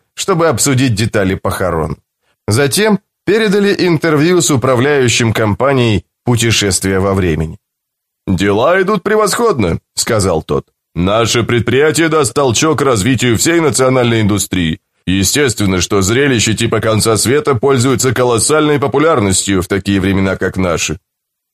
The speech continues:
Корреспондент спросил: «Что вы имеете в виду, такие времена, как наши?» Но когда тот стал отвечать, его прервали рекламой. Майк выключил радио.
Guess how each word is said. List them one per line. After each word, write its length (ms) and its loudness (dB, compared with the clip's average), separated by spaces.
Корреспондент 800 0
спросил: 520 -2
«Что 220 0
вы 260 2
имеете 400 0
в 40 2
виду, 460 2
такие 380 -2
времена, 320 0
как 200 -4
наши?» 400 -2
Но 200 0
когда 280 2
тот 220 0
стал 280 0
отвечать, 580 0
его 260 2
прервали 520 0
рекламой. 640 -2
Майк 380 0
выключил 640 0
радио. 400 -2